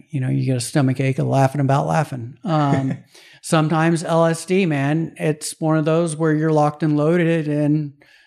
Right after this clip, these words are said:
Speaker 1: you're along for the ride. You're, you're just a, a witness that's seeing what's happening, and you really don't have much, um, control over what direction it's headed.
Speaker 2: Yeah.
Speaker 1: Um, so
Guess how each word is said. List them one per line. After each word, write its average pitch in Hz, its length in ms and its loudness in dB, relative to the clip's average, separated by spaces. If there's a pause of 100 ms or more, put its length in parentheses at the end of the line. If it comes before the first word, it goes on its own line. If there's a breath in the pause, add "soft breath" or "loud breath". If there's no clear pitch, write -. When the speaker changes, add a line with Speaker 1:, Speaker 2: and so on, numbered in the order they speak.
(220 soft breath)
Speaker 1:
you're 135 200 0
along 123 380 0
for 175 140 -4
the 151 120 0
ride. 147 380 -2 (240)
You're, 147 340 -6
you're 123 320 -6
just 143 360 2
a, 131 300 -2
a 131 120 0
witness 160 460 0
that's - 380 -16 (1000)
seeing 147 460 -2
what's 156 220 -2
happening, 160 480 0
and 143 360 -4 (240 loud breath)
you 123 100 -12
really 147 280 2
don't 147 220 -4
have 151 280 -2
much, - 480 -4 (320 soft breath)
um, 139 460 0
control 147 800 0
over 139 340 0
what 160 280 0
direction 143 460 0
it's 131 180 -6
headed. 139 280 -2 (240 loud breath)
Speaker 2:
Yeah. 101 120 -16 (260 loud breath)
Speaker 1:
Um, 127 520 0
so 139 680 -2